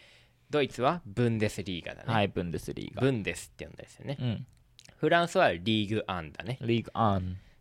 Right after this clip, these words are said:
Speaker 1: で、オランダはエールディビジとかね。
Speaker 2: まあ、言うね。
Speaker 1: うん、まあ、いろいろあるわけですよ。で、今回紹介しようと思うのは、まあ、主に五大リーグって呼ばれるのがあって、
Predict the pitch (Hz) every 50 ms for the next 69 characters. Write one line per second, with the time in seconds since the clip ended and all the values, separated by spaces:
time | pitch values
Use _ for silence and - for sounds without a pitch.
0 | _ _ - 143 151 147 147 147 - - 131 147 180 202 208 208 214 208 202 180
1 | - - _ _ _ _ - - - - 123 120 117 107 110 101 92 110 104 87
2 | 92 85 - 76 - - - - - - - - 175 - - _ 147 147 123 110
3 | 101 98 85 78 98 131 147 - - - - 101 98 90 107 156 151 113 101 101
4 | 98 98 98 95 98 90 78 76 80 - - - - - - 55 53 - - -
5 | - _ _ _ _ _ _ _ _ _ - 160 165 165 165 165 165 - - _
6 | _ - _ _ - 262 269 269 - - 117 107 - - 120 120 113 - 120 123
7 | - 147 135 - 143 147 160 156 170 185 170 107 - - 160 175 185 175 - -
8 | 262 285 269 202 120 82 - - - 127 123 131 165 185 202 202 202 196 202 190
9 | 143 110 92 - _ - 95 - - 85 85 85 - 87 82 80 82 82 85 -
10 | _ _ - 190 160 110 -